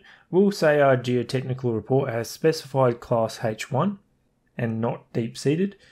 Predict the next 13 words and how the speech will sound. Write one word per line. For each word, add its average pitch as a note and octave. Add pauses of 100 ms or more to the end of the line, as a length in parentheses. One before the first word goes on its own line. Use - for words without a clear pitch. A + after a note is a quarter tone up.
(380)
with F3
a D3+
Y A#2+
S G#2
of A#2
sixty -
millimeters. A2+ (420)
So C3+
we'll C#3+
put C#3
in B2+
here D3+ (260)
sixty. -